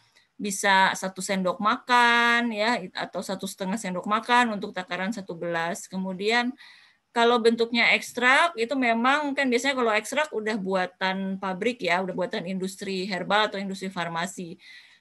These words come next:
Nah, itu kan memang tinggal ikuti dosis yang tertera pada kemasan, karena memang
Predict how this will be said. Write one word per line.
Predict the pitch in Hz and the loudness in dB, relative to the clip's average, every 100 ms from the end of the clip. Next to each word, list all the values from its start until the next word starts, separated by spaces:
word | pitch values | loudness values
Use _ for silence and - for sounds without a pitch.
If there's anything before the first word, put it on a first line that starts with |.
| - | -6
Nah, | 190 | -4
itu | 208 285 | -2 0
kan | 311 330 | 2 2
memang | 262 247 294 - _ _ - | 2 2 0 -4 _ _ -6
tinggal | 233 214 208 208 | -2 0 2 0
ikuti | 208 220 220 277 269 | -2 -2 -2 -2 2
dosis | 214 233 247 247 | 2 2 -4 -4
yang | 214 202 208 208 | -2 -2 -4 -8
tertera | 226 214 202 247 | -8 -4 0 2
pada | - 214 196 | 2 -2 -2
kemasan, | 196 196 208 262 226 202 190 | -4 -2 -2 0 2 2 0
karena | 190 233 | -4 -2
memang | 240 220 226 240 | -2 0 0 0